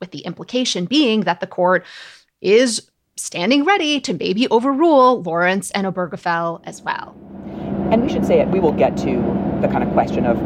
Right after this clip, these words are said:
Speaker 2: how this draft emerged and what it could mean in terms of its relationship to whatever the final product the court releases looks like. But I have to say, I gotta believe that, or at least it seems to me there's a real chance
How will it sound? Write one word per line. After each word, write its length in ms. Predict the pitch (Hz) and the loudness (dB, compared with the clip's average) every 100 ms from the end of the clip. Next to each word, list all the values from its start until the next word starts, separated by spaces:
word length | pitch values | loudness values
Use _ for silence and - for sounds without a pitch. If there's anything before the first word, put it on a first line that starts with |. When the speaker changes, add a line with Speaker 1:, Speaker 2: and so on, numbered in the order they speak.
| - | -2
Speaker 2:
how 200 | - 226 | 0 2
this 340 | 131 - - - - - | 0 -2 -2 -2 -2 -2
draft 460 | 143 120 110 104 - - | 0 0 0 -2 -2 -2
emerged 560 | - 208 190 175 - - | 0 2 2 0 0 -2
and 580 | 147 127 127 - - 143 | 0 0 0 0 -2 2
what 140 | 143 | 2
it 100 | 117 - - - | 0 -2 -2 0
could 180 | 165 143 | 0 2
mean 280 | 147 131 127 | 0 0 0
in 60 | |
terms 200 | 123 131 | -2 -2
of 80 | 117 | -2
its 120 | 113 | 0
relationship 540 | 123 135 135 - - - | 0 0 0 -2 0 0
to 140 | - | 0
whatever 480 | - 127 127 127 127 | 0 2 2 2 2
the 100 | - | 0
final 280 | - 117 117 - | 0 0 0 0
product 300 | 131 123 - | 0 0 -2
the 80 | - | -2
court 180 | 135 120 | 0 0
releases 560 | - 143 139 - - - | 0 -2 -2 -2 -2 -2
looks 240 | - - | 0 -2
like. 260 | - 202 - - - - - - | -2 -2 -2 -2 -2 -2 -2 2
But 140 | 185 - - | 0 0 0
I 100 | 233 | 0
have 140 | 294 | 0
to 60 | - | 0
say, 260 | - 131 120 160 | 0 2 2 2
I 220 | 180 208 | 2 2
gotta 340 | 190 127 127 | 2 2 2
believe 500 | 123 113 - - - | 0 -2 -2 -2 -2
that, 300 | 117 110 - - | 0 2 0 0
or 140 | 156 | 2
at 100 | 135 - | 2 0
least 180 | 185 - | 0 0
it 160 | - | 0
seems 160 | - 151 | 0 0
to 60 | - | 0
me 80 | 127 | 0
there's 160 | 127 | 0
a 60 | - | 0
real 200 | 131 110 | 0 0
chance 500 | - 127 110 107 | 0 -2 0 -2